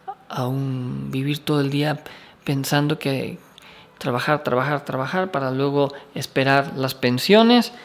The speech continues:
Y bueno, oh sorpresa, ya quitaron las pensiones, ahora ya tus pensiones no van a tener el mismo valor y estuve trabajando toda mi vida y me quitaron el futuro. Ay, Dios mío, ahora sí me dieron en toda la torre, ¿no? Entonces,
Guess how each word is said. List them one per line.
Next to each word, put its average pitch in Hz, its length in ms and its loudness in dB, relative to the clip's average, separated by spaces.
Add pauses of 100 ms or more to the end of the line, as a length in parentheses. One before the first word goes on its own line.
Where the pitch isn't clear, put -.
(560)
Y 131 60 -6
bueno, 143 380 4
oh 196 280 12
sorpresa, 233 520 6
ya 190 240 4
quitaron 214 360 6
las 208 160 4
pensiones, 208 600 4
ahora 165 340 8
ya 202 340 8 (460)
tus - 160 -2
pensiones 208 540 6
no 208 120 10
van 208 120 10
a 208 100 10
tener 208 260 10
el 208 80 12
mismo 214 380 12
valor 226 400 12
y 285 60 12
estuve 254 340 12
trabajando 240 640 12
toda 226 400 10
mi 233 160 10 (160)
vida 247 300 10 (340)
y 254 100 12
me 233 220 12
quitaron 226 600 10
el 208 120 12
futuro. 175 600 10 (340)
Ay, 240 380 12
Dios 156 360 8
mío, 147 400 2
ahora 170 300 8
sí 160 200 2
me 151 180 2
dieron 143 400 0
en 135 140 -4
toda 131 200 -4
la - 160 -6
torre, 135 380 -8
¿no? 160 160 -4 (400)
Entonces, 180 560 6